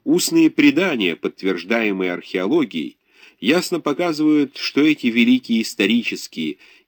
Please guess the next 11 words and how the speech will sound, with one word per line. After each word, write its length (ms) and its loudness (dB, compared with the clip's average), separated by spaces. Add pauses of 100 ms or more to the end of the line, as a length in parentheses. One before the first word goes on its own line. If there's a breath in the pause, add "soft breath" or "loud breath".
и 180 0
протоисторические 1200 -2
нации 580 -4
Андской 460 -6
области 500 -2
и 60 -4
Мексики 600 -4 (280)
чисто 380 -2
местного 420 -2
происхождения. 840 -8 (540)
Сплав 520 -2